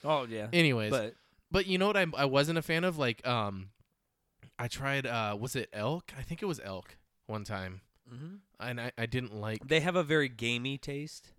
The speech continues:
Speaker 2: It, it was too much for me. It was di-, it was
Speaker 1: Um,
Speaker 2: too different. I, I didn't. I wonder if I just need to try it again. Like, I don't know.
Speaker 1: Or it, or it just might not be for you. You know what I mean? Like, I,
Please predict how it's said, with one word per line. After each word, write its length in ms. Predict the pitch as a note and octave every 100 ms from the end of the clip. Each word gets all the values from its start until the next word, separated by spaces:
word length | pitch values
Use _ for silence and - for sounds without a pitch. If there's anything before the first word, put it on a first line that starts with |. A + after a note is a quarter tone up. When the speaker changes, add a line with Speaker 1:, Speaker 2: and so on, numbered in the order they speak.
| -
Speaker 2:
It, 200 | C3+ C#3+
it 200 | C#3+ C#3+
was 160 | C#3+ -
too 140 | E3
much 240 | D3+ D3 -
for 120 | B2
me. 180 | G#2 G2
It 40 |
was 120 | B2+ C3
di-, 140 | C#3+
it 100 | D#3 E3
was 120 | D#3+
Speaker 1:
Um, 60 | -
Speaker 2:
too 100 | D#3+
different. 380 | D#3+ - G#2 -
I, 180 | B2 C#3
I 120 | B2+
didn't. 320 | B2+ C#3+ C#3 -
I 120 | D3
wonder 260 | D3+ F3+ G#3+
if 120 | -
I 80 | F#3+
just 200 | D#3+ -
need 120 | D#3+
to 60 | C#3
try 280 | - C3 C3+
it 140 | A#2
again. 500 | A#2 A2 A2 G#2+ G#2+ G#2
Like, 160 | G2 _ _ _ _ _ - _ _ _
I 60 | G2+
don't 100 | F#2
know. 60 | F#2
Speaker 1:
Or 200 | G3+ B3+
it, 160 | - G3
or 160 | F3 F#3
it 40 |
just 240 | E3+ E3
might 160 | F3 E3
not 180 | D#3+ D#3
be 120 | E3
for 180 | - A#2+
you. 300 | A2 F3+ G#2+ F2 - - -
You 100 | A#2+
know 60 | C#3
what 80 |
I 40 | C3
mean? 280 | C#3+ E3+ D#3+
Like, 400 | A#2 G#2+ - - _
I, 140 | -